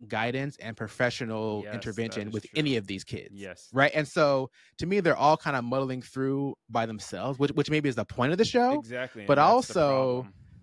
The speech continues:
Speaker 1: I, I'm like, no one's going to counseling.
Speaker 2: Yeah.
Speaker 1: Like, no one's really has any adult that they're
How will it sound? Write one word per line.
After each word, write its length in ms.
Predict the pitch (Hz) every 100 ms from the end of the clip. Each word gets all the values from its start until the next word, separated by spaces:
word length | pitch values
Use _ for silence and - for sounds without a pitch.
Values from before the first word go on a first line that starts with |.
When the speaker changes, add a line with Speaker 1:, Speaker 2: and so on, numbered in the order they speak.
| _ -
Speaker 1:
I, 200 | 143 151
I'm 120 | 156
like, 360 | 147 139 - - _ _ _ _
no 220 | 127 143
one's 180 | 180 190
going 220 | 175 190
to 60 | 202
counseling. 720 | 156 143 135 - 139 131 135
Speaker 2:
Yeah. 60 | 131
Speaker 1:
Like, 160 | 120 135
no 120 | 151
one's 280 | 175 165 123
really 200 | 156 151
has 200 | 143 143
any 180 | 139
adult 340 | 127 113 131 131
that 120 | 123
they're 160 | 123